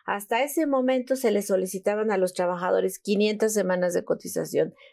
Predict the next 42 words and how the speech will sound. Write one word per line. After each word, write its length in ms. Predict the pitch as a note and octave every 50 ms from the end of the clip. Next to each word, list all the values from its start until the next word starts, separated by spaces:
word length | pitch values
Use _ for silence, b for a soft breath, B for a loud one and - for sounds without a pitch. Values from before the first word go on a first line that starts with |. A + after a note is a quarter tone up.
| B
diez 340 | - F3+ G#3+ A3+ A3+ A3 -
años 400 | A3 G3 G#3 G#3 G#3 G#3+ G#3 G#3
laborales 600 | F3+ E3+ E3+ F#3+ G#3+ A#3+ C#4 C#4 D4 E4+ E4+ -
para 240 | - A3 G3+ G3 F#3+
poder 260 | - F#3 F#3 F#3 F3+
obtener 400 | F3+ F3+ - F3+ E3+ E3+ E3 D#3+
una 220 | D#3+ E3 D#3+ D#3
pensión. 460 | - D3+ D#3 D#3 - - - - - B B B B B B B B
La, 320 | - - - A3 G3+ - -
la 220 | - A3 A3 G3 -
nueva 240 | G#3 A#3 B3+ C#4+ D4
ley 220 | C#4 C4 C4 C4
que 80 | C4+ B3+
inicia 300 | A#3 A#3 B3 A#3+ C4 A#3+
vigencia 480 | A3+ A3+ G#3 A#3+ B3+ B3 A#3+ - G#3 F3+
en 80 | E3
primero 300 | D3+ E3 F3+ F3+ F#3 F#3+
de 100 | G3+ G3+
julio 260 | G3 - G#3 G#3 G3+
de 100 | F#3+ F#3
mil 120 | F3+ F#3 F#3
novecientos 580 | G3 G3+ G3+ G#3 G3+ G#3+ G3+ G3+ G3 G#3 G#3
noventa 300 | A3 A3+ A3+ A#3+ A#3+ B3
y 60 | B3+ B3+
siete 300 | B3+ B3+ A#3+ A#3 B3 B3
señala 480 | A#3 G#3 F#3+ G3 F#3+ F#3+ G3+ G#3 b b b b b _
que 120 | - G3+
tienen 300 | G3 - G#3 G#3 G#3 G#3+
que 100 | G#3 -
ser 220 | F#3+ - - G3+ F#3
veintitrés 540 | F#3 F#3 F3+ F#3 G3 F#3+ - F#3 F#3+ F#3 -
punto 260 | G3 F#3+ F3+ F#3 F3
cuatro 340 | - E3+ E3+ - - E3+ E3
años, 320 | D#3 D3+ C#3+ - C#3 D#3
veinticuatro 440 | F3 F#3 F#3 G3 G3+ G#3+ G#3 G#3+ G#3+
punto 260 | G3 G3 F3+ F#3+ F#3
tres 240 | - F3 F3 E3+ F3+
años, 240 | D#3+ C3+ A2 - E3+
o 80 | E3
sea, 140 | E3+ F3 E3+
mil 160 | F3+ F#3 F#3
doscientas 500 | F3+ F#3 F#3+ F#3+ F3+ E3 - F3+ - -